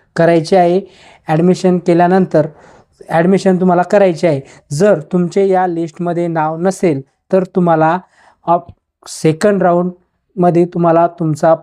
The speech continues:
फॉर्म या ठिकाणी भरायचा आहे. तर मित्रांनो, अशा पद्धतीने तुम्ही तुमची अकरावीची जी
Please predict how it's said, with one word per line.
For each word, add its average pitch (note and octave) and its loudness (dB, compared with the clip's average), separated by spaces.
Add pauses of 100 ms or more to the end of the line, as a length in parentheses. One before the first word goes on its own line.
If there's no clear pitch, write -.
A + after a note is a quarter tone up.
फॉर्म F3 0 (120)
या D#3 -2
ठिकाणी D3 -4
भरायचा C#3 0
आहे. A#2 -6 (460)
तर F3+ 0
मित्रांनो, G#3 2
अशा G#3+ -2
पद्धतीने F3+ 0
तुम्ही F3+ -2 (500)
तुमची F#3 -4 (140)
अकरावीची F#3 -4
जी F3+ -6